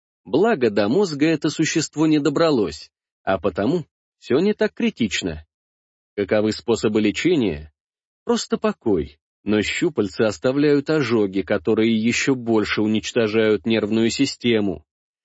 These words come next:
Собрав крупицы энергии в своем пальце,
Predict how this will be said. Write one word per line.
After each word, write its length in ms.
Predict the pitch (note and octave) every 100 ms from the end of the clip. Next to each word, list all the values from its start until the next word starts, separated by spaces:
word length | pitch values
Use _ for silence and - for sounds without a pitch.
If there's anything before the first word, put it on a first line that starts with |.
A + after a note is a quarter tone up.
| _ _
Собрав 520 | - G#2+ F#2+ B2 F#3 -
крупицы 680 | A2 G2 E3+ E3+ - A#2
энергии 440 | G#2+ B2+ C#3+ A2+ A2
в 60 | -
своем 460 | A2 A2 A2 F#2
пальце, 580 | - D3+ B2+ - E2 D#2+